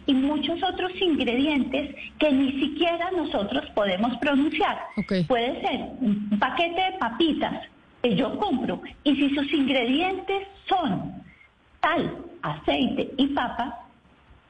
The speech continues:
Speaker 1: es un paquete de papitas como las que yo haría en mi casa. Y de pronto hay una empresa que se ha dedicado a hacer estas, eh, papas o pataconcitos saludables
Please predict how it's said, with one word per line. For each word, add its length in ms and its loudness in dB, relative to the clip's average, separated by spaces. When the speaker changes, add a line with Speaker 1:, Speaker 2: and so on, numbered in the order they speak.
Speaker 1:
es 140 0
un 100 4
paquete 400 -2
de 60 -2
papitas 520 -2
como 180 2
las 200 -4
que 140 0
yo 120 2
haría 200 -2
en 80 4
mi 120 0
casa. 500 -4
Y 200 0
de 100 -2
pronto 340 -2
hay 120 0
una 140 2
empresa 520 -2
que 160 -2
se 100 0
ha 120 -2
dedicado 420 0
a 40 0
hacer 340 -4
estas, 380 0
eh, 260 4
papas 580 -2
o 160 -2
pataconcitos 800 -2
saludables 640 0